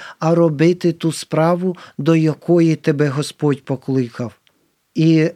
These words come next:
треба поміркувати над тим, що керує нашим життям. Якісь амбіції, якісь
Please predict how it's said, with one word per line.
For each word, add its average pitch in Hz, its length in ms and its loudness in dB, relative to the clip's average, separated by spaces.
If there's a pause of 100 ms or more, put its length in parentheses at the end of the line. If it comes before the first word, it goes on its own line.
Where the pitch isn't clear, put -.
(120)
треба 151 760 0 (180)
поміркувати 151 1000 -2
над 143 220 -2 (120)
тим, 160 380 2 (360)
що 233 540 -2 (400)
керує 170 960 0 (340)
нашим 143 680 -2 (100)
життям. 127 680 -6 (460)
Якісь 165 480 0
амбіції, 123 840 -2 (280)
якісь 160 680 -2